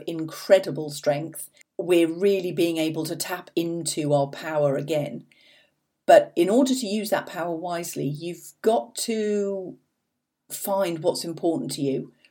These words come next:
We're not in that phase anymore of doing what pleases everybody else, what's socially acceptable. Um, we need to find the power to say no more often.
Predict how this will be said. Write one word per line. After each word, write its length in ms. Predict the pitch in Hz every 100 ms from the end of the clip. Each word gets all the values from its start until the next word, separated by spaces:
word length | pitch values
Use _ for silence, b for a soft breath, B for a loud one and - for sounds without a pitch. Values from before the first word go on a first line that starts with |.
| -
We're 160 | 185
not 280 | 208 233 -
in 140 | 190
that 180 | 190 147
phase 360 | - 180 175 160
anymore 640 | 165 160 160 156 156 147
of 300 | 151 156 147
doing 320 | 160 156 151
what 160 | 156 151
pleases 320 | 165 151 147
everybody 360 | 156 147 151 147
else, 300 | 147 147 156
what's 200 | 165 -
socially 340 | 156 151 143
acceptable. 840 | - 147 - 151 143 147 151 156 b b b b b -
Um, 640 | 147 143 147 151 151 147
we 160 | 165 180
need 160 | 185 185
to 80 |
find 280 | - 165 156
the 60 | -
power 300 | - 147 147
to 120 | 143
say 240 | 143 143 147
no 380 | 147 180 180
more 200 | 180 175
often. 640 | 175 - - 160 160 165 156